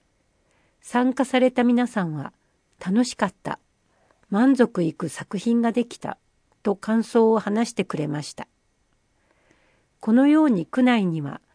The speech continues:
身体機能などの維持、向上を目的とした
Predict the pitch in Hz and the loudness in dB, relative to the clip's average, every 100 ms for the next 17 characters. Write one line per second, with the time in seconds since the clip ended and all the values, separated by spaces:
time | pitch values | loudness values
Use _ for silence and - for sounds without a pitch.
0 | _ _ _ _ - - 269 285 285 294 | _ _ _ _ -8 2 4 4 2 0
1 | 285 - 294 277 220 185 190 185 160 156 | 0 2 4 6 4 4 2 2 0 -2
2 | - 233 226 - 165 _ _ - 240 254 | -4 -4 -4 -4 -6 _ _ 0 4 4
3 | 240 240 240 240 220 214 - 233 - - | 4 4 4 4 2 -2 -2 -4 -4 -6
4 | 208 - 196 185 | -6 -4 -2 -2